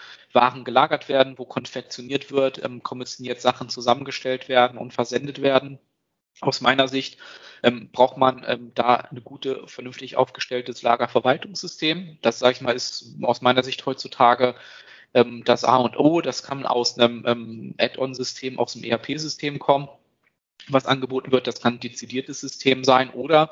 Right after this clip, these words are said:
das kann auch eine Eigenentwicklung sein. Also was man ja grad am Markt sieht, ähm,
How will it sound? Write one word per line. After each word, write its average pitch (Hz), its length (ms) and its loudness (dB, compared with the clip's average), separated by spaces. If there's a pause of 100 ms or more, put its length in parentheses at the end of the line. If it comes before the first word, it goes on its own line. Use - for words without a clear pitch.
(360)
das - 220 -6
kann 135 200 -2
auch - 260 0
eine 131 120 2
Eigenentwicklung 117 640 -2
sein. 113 240 -2
Also 117 200 -10
was 123 160 -4
man 131 100 0
ja 120 60 0
grad 135 280 0
am 127 120 0
Markt 123 260 0
sieht, 156 300 -12
ähm, 123 400 -8